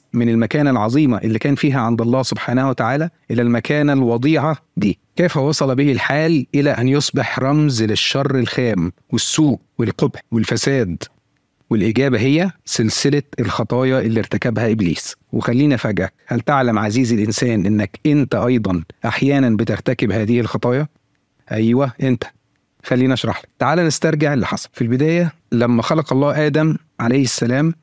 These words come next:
قعد إبليس يتأمله ويلف ويدور حواليه ويتركه بأصابعه، ونظر ليه باستخفاف، ما عجبوش إنه أجوف. وهنا كانت أول غلطة، وهي إنه جعل نفسه المعيار،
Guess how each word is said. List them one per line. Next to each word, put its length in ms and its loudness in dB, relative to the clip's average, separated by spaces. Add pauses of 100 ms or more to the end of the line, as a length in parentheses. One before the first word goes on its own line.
(140)
قعد 280 0
إبليس 480 0
يتأمله 560 0
ويلف 580 0
ويدور 360 2
حواليه 540 0 (140)
ويتركه 640 0
بأصابعه، 560 -2 (160)
ونظر 380 2
ليه 120 2
باستخفاف، 760 -4
ما 140 0
عجبوش 420 0
إنه 180 2
أجوف. 340 -2 (100)
وهنا 320 2
كانت 420 -2
أول 380 0
غلطة، 300 -4 (500)
وهي 340 2
إنه 200 2
جعل 380 2
نفسه 320 0
المعيار، 520 0